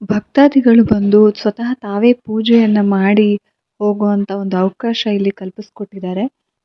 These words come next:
So ನೋಡಿ, ನಾನ್ ಹೇಳಿದ್ನಲ್ಲ ವಿಗ್ರಹ, ಇದೇ ಸ್ಥಾಪ್-, ಸ್ಥಾಪನೆ ಮಾಡಿದಂತ ವಿಗ್ರಹ. So ಇದಾದ ಮೇಲೆ ಮರದಲ್ಲಿ ಆ ರೀತಿ ಉದ್ಭವ ಆಗಿರುವಂತದ್ದು ಗಣಪ. ನೋಡಿ, ನಾಗಪ್ಪನ ಎದುರಿಗೆ ಇರುವಂತದ್ದು ಈ ಅರಳಿ ಮರ. So ಇದೇ ದೇವಸ್ಥಾನ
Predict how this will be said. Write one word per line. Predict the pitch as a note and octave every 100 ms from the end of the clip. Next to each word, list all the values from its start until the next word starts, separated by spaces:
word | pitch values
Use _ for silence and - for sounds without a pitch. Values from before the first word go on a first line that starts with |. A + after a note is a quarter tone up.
| _
So | G#3+
ನೋಡಿ, | G#3 A3
ನಾನ್ | G#3+ G3
ಹೇಳಿದ್ನಲ್ಲ | F#3+ G3+ A3 G#3+ G3+ G3
ವಿಗ್ರಹ, | F#3+ F3+ F#3+ G3 G#3+
ಇದೇ | G3+ F#3+ A3
ಸ್ಥಾಪ್-, | B3+ _ F#3+ _
ಸ್ಥಾಪನೆ | _ G#3 G3 G3 _ A3+
ಮಾಡಿದಂತ | A3 G3 G3 F3 G3+ F#3 A3 G3+
ವಿಗ್ರಹ. | F3+ F#3 F3+ F#3 C4 _ _ _ _ _
So | G#3+
ಇದಾದ | G#3+ G3 F#3 B3+ B3+
ಮೇಲೆ | A#3+ G#3+ A#3 C#4+
ಮರದಲ್ಲಿ | A3+ G#3 G3+ G3+ G3+ A#3+ D4 A3
ಆ | G3
ರೀತಿ | F#3+ G3 C4+
ಉದ್ಭವ | A3+ F3 F3+ F3+ F#3
ಆಗಿರುವಂತದ್ದು | F3+ F3 F3+ F#3+ - _ F3+ E3 E3 -
ಗಣಪ. | F#3 F3+ F3+ -
ನೋಡಿ, | _ _ _ G#3+ A3
ನಾಗಪ್ಪನ | G#3+ G#3+ A3 A#3 A3+ A3
ಎದುರಿಗೆ | A3 G3+ - A#3 B3
ಇರುವಂತದ್ದು | A3 G#3 G3+ G#3 G#3
ಈ | G#3
ಅರಳಿ | G3 G3+
ಮರ. | G#3 G3 G3 D#4+ - _ _ -
So | G#3
ಇದೇ | A3 B3+ C#4
ದೇವಸ್ಥಾನ | A3 A3 A3+ _ G#3 G3+